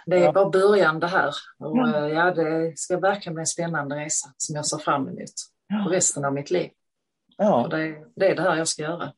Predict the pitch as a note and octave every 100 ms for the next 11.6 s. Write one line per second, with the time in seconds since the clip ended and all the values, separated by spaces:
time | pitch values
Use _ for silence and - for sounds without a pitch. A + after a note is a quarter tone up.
0 | - F3+ D#3+ D#3+ E3 C#3 C#3+ - - _
1 | _ _ _ F3+ F3 G#3+ G3 F3+ F3 E3+
2 | E3 - D3 C#3+ C3 - B2+ A#2+ - B2
3 | A#2+ - A#2 - B2+ - _ _ _ -
4 | - F#3+ - - - - - F3+ - -
5 | F3 - F#3 F#3 F3 F3 - - C#3 D3
6 | D#3 - E3 C#3+ F#3+ D#3 D3+ D3+ D3+ D3+
7 | - _ - D#3 F3 C#3 E3 D#3 D#3 -
8 | G3+ - - D3 - - C3+ E3 E3 D#3
9 | F#3+ E3+ F3+ C3 - D3+ F3 D#3 C#3+ C#3+
10 | D#3 _ _ _ _ _ _ _ _ -
11 | F3 F#3 E3 F#3 - -